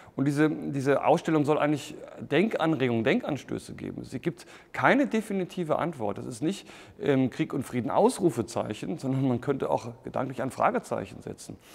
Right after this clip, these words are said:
Und diesen Raum will eigentlich diese kleine Ausstellung öffnen. Wer sind wir? Die Frage auch, wozu Streitkräfte? Wozu haben wir Streitkräfte? Was soll die Bundeswehr? Ähm, was sind Soldaten? Welche Identität haben Soldaten?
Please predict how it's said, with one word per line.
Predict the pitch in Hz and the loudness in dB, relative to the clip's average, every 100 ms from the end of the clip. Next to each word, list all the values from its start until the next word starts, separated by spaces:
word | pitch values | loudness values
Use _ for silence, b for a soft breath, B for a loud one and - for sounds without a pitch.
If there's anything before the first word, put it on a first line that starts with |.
| B B B | B B B
Und | 139 135 131 147 135 | 6 6 4 0 4
diesen | 214 | 6
Raum | 175 143 226 143 | 12 12 12 8
will | 135 | 4
eigentlich | 123 131 120 - 123 | 4 2 0 -8 -8
diese | 117 127 117 113 - - | -6 -2 0 -2 -4 -6
kleine | 123 117 98 | 0 2 2
Ausstellung | 117 - 104 104 | -2 -4 -6 -4
öffnen. | - - - 143 165 B B B | -4 -4 -4 -4 -4 B B B
Wer | 131 170 | 4 6
sind | 151 208 - | 6 2 2
wir? | 110 | -2
Die | 110 120 | -2 -6
Frage | 123 123 165 | 2 4 6
auch, | 151 135 | 4 2
wozu | - 120 196 - 185 | -4 0 0 0 -4
Streitkräfte? | - 170 214 - 113 98 - | -2 -4 -6 -6 -8 -6 -6
Wozu | 123 139 156 | -6 -4 -2
haben | 277 | 0
wir | 185 | -2
Streitkräfte? | - 107 107 - - 107 | -4 -6 -6 -8 -8 -4
Was | 127 - | -4 2
soll | 156 285 | 6 6
die | 262 | 6
Bundeswehr? | 135 113 98 95 - 101 95 B B B 120 | 4 2 0 -4 -6 -6 -6 B B B 0
Ähm, | 123 120 113 107 B B - | 6 6 6 2 B B -4
was | 131 131 - | -2 -2 4
sind | 160 320 320 | 6 6 4
Soldaten? | 165 113 123 - 120 | 0 4 4 4 -2
Welche | 117 123 | -4 -6
Identität | 131 127 101 101 - 247 - | -4 -2 -4 -4 -4 -4 -4
haben | 147 | -6
Soldaten? | 107 101 95 - - | -2 -4 -4 -8 -10